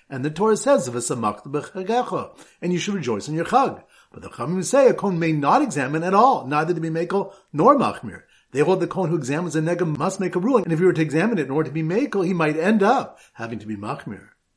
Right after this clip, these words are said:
So the heavily armed guards hired to prevent the Kohen from looking at people's nagaim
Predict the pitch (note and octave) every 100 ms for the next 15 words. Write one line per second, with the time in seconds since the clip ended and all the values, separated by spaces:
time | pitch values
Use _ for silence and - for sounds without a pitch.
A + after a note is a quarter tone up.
0 | _ _ - - A#3 A3+ - _ - A3+
1 | D4 D#4+ A3 G3 D#3 D#3 D#3 B2+ - D#3+
2 | F#3+ D#3 D3+ C#3+ A2 - F#3 - B2+ D#3
3 | E3 A#2 B2+ F3+ C3 A2 A2+ A#2 C#3 A2+